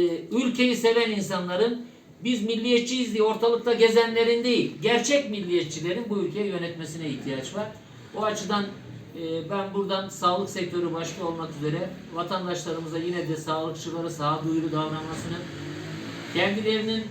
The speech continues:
hayatlarıyla ilgili kararlar veren sağlıkçılara şiddet uygulamaması için daha sağduyulu olmaları gerektiğine inanıyorum. E, o açıdan, e, sağlık başlı başına sıkıntı ama Uşak'ta sağlık çökmüş durumdadır.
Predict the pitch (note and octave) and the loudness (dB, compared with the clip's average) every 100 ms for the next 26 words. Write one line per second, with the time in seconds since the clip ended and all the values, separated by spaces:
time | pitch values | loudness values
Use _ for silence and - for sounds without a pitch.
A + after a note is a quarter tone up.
0 | - F#3 G#3 - A3 A3 G#3 G#3 G#3 G3+ | -4 0 0 0 -2 0 0 -2 -2 -2
1 | G3 F#3+ G3 G3 G#3 G3+ G3+ G3 - F#3+ | -2 0 0 2 0 0 0 -2 -2 0
2 | F#3+ F#3+ - F#3 F#3 F3 - - G3+ G3 | 0 0 -4 -8 -6 -6 -8 -6 -4 -4
3 | F#3+ F3 F#3+ G#3+ G3+ F3+ F#3 F3 G3 G3+ | -2 0 2 0 -2 -6 -8 -6 -2 -2
4 | - - - - - - - - D3+ F#3+ | -4 -14 -20 -20 -20 -20 -20 -8 0 0
5 | F#3+ E3+ D#3+ D#3 D#3 D#3+ C#3+ D3 E3 D#3+ | 2 2 2 0 -2 -2 -4 -2 0 0
6 | D#3 D#3 D3+ C#3+ C#3+ D#3 D3+ D3+ D3 C#3+ | 0 0 -2 -2 -2 0 -2 -4 -4 -4
7 | B2+ B2+ D3 F#3+ - - - - - D3+ | -4 -6 -6 -8 -12 -18 -20 -20 -12 -4
8 | D3 C#3+ C#3+ F3 F#3 - - F3 E3+ - | -2 0 -2 -2 -4 -4 -4 -4 -6 -14
9 | - D#3 D#3 D3+ - - - - E3+ G3 | -10 -6 -4 -6 -12 -20 -14 0 2 2
10 | G3 F3+ F#3 - G3+ D3+ D#3 D3+ - E3 | 0 0 0 -2 -4 -4 -4 -6 -6 -10
11 | D#3 E3+ D#3 E3 F#3 F3+ D#3+ - D#3+ D#3+ | -6 -4 -2 -2 -2 -2 -2 0 0 0
12 | D3+ - - F3+ D3 E3+ D3 - G#2+ F#2+ | -2 -8 -4 -4 -2 -6 -8 -6 -6 -6
13 | F2+ F2 | -10 -12